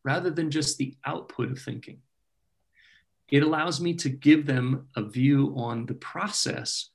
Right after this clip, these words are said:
of decision-making rather than just the outcome of decision-making. And that transparency always includes a very, a really big boost in trust.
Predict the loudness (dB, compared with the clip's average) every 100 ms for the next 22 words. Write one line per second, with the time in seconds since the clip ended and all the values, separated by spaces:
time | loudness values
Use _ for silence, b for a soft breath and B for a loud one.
0 | _ _ -4 -2 0 0 0 -2 -4 -6
1 | -10 -12 -8 -2 -2 0 0 0 -2 -2
2 | -2 -4 -2 -2 -2 0 -2 -2 -2 -4
3 | -6 -8 -8 -8 -12 _ _ _ _ -4
4 | -2 2 2 2 -4 -6 -4 -4 -4 -4
5 | -2 0 -2 -2 -2 -4 -6 b b _
6 | _ _ 0 2 4 6 4 2 -2 -8
7 | _ _ 0 0 6 8 8 6 -2 -4
8 | -4 2 4 4 2 0 4 4 4 4
9 | 2 2 4 4 4 0 -2 -4 -4 -4
10 | -6 -8